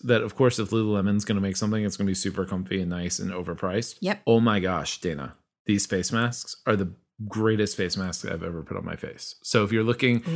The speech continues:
Speaker 1: and
Speaker 2: Ooh.
Speaker 1: it's good material if you're outside, inside, whatever. So we're gonna be bringing those down because it's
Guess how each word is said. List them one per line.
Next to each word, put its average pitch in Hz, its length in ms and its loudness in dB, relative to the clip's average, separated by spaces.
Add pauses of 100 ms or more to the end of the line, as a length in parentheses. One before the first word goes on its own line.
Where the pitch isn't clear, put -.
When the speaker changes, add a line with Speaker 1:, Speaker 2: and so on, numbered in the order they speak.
(220)
Speaker 1:
and 131 340 6
Speaker 2:
Ooh. 175 140 -4
Speaker 1:
it's 117 180 0
good 120 220 4
material 113 420 2
if 95 100 -4
you're 95 120 0
outside, 127 480 4
inside, 117 420 2
whatever. 113 460 4
So 120 200 2
we're 101 200 0
gonna 101 240 0
be 92 260 -2
bringing 92 400 -2
those 87 380 -4
down 85 500 -4
because 90 320 -6
it's 90 400 -6